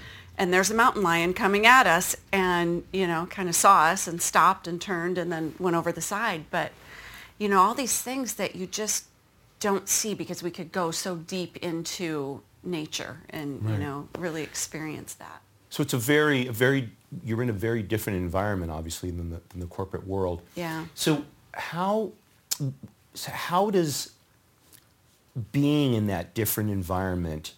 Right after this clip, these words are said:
Speaker 2: but with this, this other creature, right, a horse, where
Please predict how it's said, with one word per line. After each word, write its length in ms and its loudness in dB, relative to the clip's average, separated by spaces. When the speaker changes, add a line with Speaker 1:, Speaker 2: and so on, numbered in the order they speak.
Speaker 2:
but 300 -2
with 400 2
this, 400 -2
this 320 -2
other 180 2
creature, 460 -2
right, 220 -4
a 40 -10
horse, 760 0
where 500 4